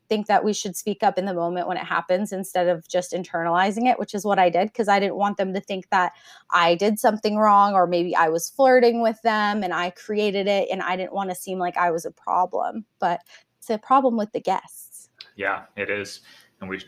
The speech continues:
Speaker 2: do need to speak up about it, and we need to stand up for each other when it happens.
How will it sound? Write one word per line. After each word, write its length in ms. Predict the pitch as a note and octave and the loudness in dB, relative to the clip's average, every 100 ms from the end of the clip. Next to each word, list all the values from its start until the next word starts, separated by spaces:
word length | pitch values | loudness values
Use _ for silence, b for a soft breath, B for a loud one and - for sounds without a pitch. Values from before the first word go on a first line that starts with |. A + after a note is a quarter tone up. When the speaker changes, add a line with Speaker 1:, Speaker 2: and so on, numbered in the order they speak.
| - | -2
Speaker 2:
do 120 | B2 | 0
need 100 | A#2+ | 0
to 40 | A2 | 0
speak 260 | - G#2 | 0 0
up 120 | G#2 F#2+ | 0 0
about 220 | G#2 G2 | 2 4
it, 40 | |
and 80 | G2 | 2
we 60 | F#2+ | -4
need 140 | F#2+ | -8
to 80 | F#2 | -10
stand 280 | - G2+ G2 | -4 -2 -2
up 120 | G2 | -2
for 100 | G2+ | -6
each 200 | F#2+ - | -4 -2
other 380 | F#2+ F#2+ F#2 - | -2 -4 -6 -12
when 120 | G2 F#2+ | -16 -10
it 60 | |
happens. 440 | F#2+ F#2 F#2+ F#2 | -10 -10 -12 -14